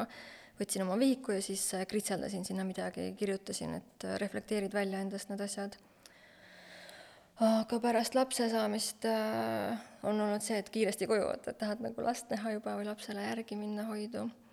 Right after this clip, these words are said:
Äh, supervisioon on oluline, oma teraapia on oluline, et, äh, vältida, äh, ülekandeid. See tähendab seda, et, äh, mingi teema, mis tuleb, äh, teraapias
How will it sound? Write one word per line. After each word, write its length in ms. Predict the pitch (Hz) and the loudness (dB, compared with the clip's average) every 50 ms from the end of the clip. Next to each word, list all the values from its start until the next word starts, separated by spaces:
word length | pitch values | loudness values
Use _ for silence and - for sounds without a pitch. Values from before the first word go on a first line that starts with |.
| - - - - - - - _ _ - | -20 -20 -20 -20 -20 -20 -20 _ _ -6
Äh, 380 | 214 208 202 202 208 208 208 | -4 -2 -2 -2 -2 -4 -4
supervisioon 760 | 208 - 240 233 - 226 226 214 208 220 - 220 220 214 208 | -2 -2 -4 -2 0 -2 -2 0 -2 -2 -2 -2 -2 0 0
on 140 | 208 208 208 | 0 0 0
oluline, 460 | 214 214 208 208 208 202 202 208 208 202 202 214 208 - - - - _ - | 0 0 -2 -2 -2 -2 -2 -2 -2 -2 -4 -4 -8 -10 -16 -20 -20 _ -6
oma 240 | 220 220 220 208 202 | -4 -2 -2 -2 -4
teraapia 560 | - 208 208 208 208 208 - - - 202 202 | -4 -4 -4 -4 -6 -8 -10 -8 -6 -4 -4
on 160 | 208 208 202 208 | -2 -2 -2 -2
oluline, 440 | 202 202 202 196 196 202 202 202 208 220 220 - - - _ _ | -2 -2 -4 -4 -4 -4 -4 -4 -4 -4 -6 -8 -10 -18 _ _
et, 640 | - 196 - - _ _ _ _ _ _ _ - - | -10 -10 -10 -12 _ _ _ _ _ _ _ -8 -6
äh, 360 | 202 202 196 202 208 214 214 208 | -4 -4 -2 -2 -2 -2 -2 -2
vältida, 500 | 208 208 208 214 - 185 190 - 180 190 190 190 185 175 190 214 - - - _ - - _ _ _ _ _ _ _ _ _ | 0 -2 -2 -2 -4 -6 -2 -2 -2 0 0 0 -2 -2 -2 -4 -8 -12 -18 _ -20 -20 _ _ _ _ _ _ _ _ _
äh, 480 | 269 208 202 196 196 196 190 185 185 - - | -4 -2 -2 -2 -2 -2 -4 -4 -6 -4 -2
ülekandeid. 680 | 202 226 233 240 240 262 262 262 262 262 262 262 - - | -2 0 0 0 0 0 0 2 2 2 2 0 -2 -8
See 120 | - - - | -16 -10 -6
tähendab 320 | - 196 190 196 190 - | -4 -4 -4 -4 -6 -8
seda, 240 | - - 214 202 196 | -8 -6 -4 -4 -4
et, 300 | 208 - - - - - | -4 -6 -10 -14 -8 -6
äh, 240 | 220 196 196 196 202 | -4 -4 -2 -2 -2
mingi 340 | 208 208 202 202 202 202 202 | -2 -2 -2 -2 -4 -4 -4
teema, 600 | 202 - 208 208 202 202 196 196 190 196 202 220 226 - - - - - - - - - _ - - _ - - - - - - - - | -4 -2 -2 0 0 0 0 2 2 2 2 0 -2 -6 -12 -20 -20 -20 -20 -20 -20 -20 _ -20 -20 _ -20 -20 -20 -20 -20 -20 -14 -10
mis 180 | - 208 - - | -6 -6 -6 -4
tuleb, 380 | - 202 202 196 196 190 190 - - - - - | -4 -2 0 0 0 0 -2 -4 -10 -20 -10 -6
äh, 180 | 202 190 190 190 | -4 -4 -2 -2
teraapias 720 | 190 196 202 202 196 190 - - - - - - 208 - | -2 -2 0 0 0 -2 -4 -6 -6 -4 -4 -4 -4 -4